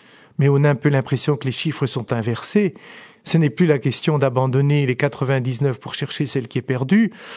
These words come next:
On a un peu l'impression parfois que dans les églises, on investit tout pour celle qui est encore là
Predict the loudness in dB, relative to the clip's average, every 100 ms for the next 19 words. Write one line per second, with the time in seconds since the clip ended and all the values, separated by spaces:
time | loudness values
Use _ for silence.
0 | -14 -2 4 4 4 4 6 4 0 0
1 | 0 2 -2 2 2 2 0 0 -2 2
2 | 4 2 0 -12 0 4 6 6 4 0
3 | -2 -2 2 0 0 -4 -4 0 0 2
4 | 0 0 0 0 2 2 0